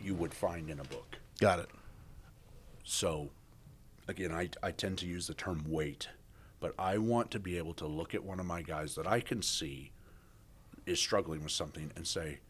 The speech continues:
Speaker 1: "Adjust this, um, move this piece over here a little bit,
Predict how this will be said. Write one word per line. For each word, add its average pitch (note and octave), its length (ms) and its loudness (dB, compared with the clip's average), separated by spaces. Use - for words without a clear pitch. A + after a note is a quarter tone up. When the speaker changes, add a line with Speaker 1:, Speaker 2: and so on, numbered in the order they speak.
Speaker 1:
"Adjust G#2+ 640 -2
this, - 460 0
um, D#2 280 -6
move A#2 300 -4
this - 140 -2
piece - 320 -2
over A2 180 2
here F#2+ 280 -2
a D#2+ 40 -4
little C#2+ 220 -4
bit, C#2+ 260 -4